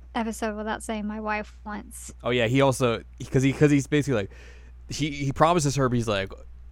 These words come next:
Speaker 2: trying to, like, cheer her up. He's like, "Hey, one day I'll be your, I'll, you'll make you my wife."
Speaker 1: My wife.
Speaker 2: <laughs> And we were just both, it's like, "My wife."
Speaker 1: <laughs> My wife. We'll get to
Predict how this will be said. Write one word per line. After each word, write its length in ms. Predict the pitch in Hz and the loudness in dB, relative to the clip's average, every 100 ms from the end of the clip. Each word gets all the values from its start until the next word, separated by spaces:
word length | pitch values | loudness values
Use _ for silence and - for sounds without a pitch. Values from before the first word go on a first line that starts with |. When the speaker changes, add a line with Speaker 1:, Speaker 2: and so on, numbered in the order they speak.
| - - - | -16 -14 0
Speaker 2:
trying 260 | 127 123 | 4 6
to, 60 | 117 | 4
like, 120 | 107 | 0
cheer 200 | - 123 | 2 0
her 120 | 107 | 2
up. 100 | 110 | 0
He's 100 | 107 | 0
like, 140 | 95 101 | -4 0
"Hey, 180 | 147 131 | 2 2
one 280 | 127 135 123 | 0 -2 -2
day 180 | 127 | -4
I'll 100 | 120 | -4
be 180 | 120 127 | -6 -8
your, 260 | 117 98 90 - | -8 -10 -12 -8
I'll, 180 | 113 101 | -6 -4
you'll 180 | 113 143 | -6 -6
make 260 | 139 123 131 | -4 -4 -4
you 80 | 120 | -4
my 200 | 107 101 104 | -2 -4 -4
wife." 760 | 110 107 - 53 - - - 220 | -4 -4 -4 -6 -6 -8 -2 2
Speaker 1:
My 200 | 233 294 | 6 4
wife. 240 | 330 285 254 - - | 6 4 4 -2 -2
Speaker 2:
<laughs> 140 | 143 180 | 2 4
And 100 | 139 | 8
we 80 | |
were 80 | 156 | 8
just 120 | 135 | 8
both, 180 | 127 117 | 4 0
it's 120 | 110 | 0
like, 180 | 107 - | -2 -2
"My 220 | 101 107 208 | -4 0 4
wife." 680 | 175 107 104 117 - - 226 | 6 6 6 4 4 0 2
Speaker 1:
<laughs> 180 | 226 | 6
My 260 | 254 240 381 | 8 8 8
wife. 560 | 392 320 247 226 240 - - - - - - - 311 302 | 8 8 6 4 2 0 -18 -20 -16 -14 -12 -10 -8 4
We'll 160 | 311 | 6
get 160 | 330 | 6
to 80 | 320 | 4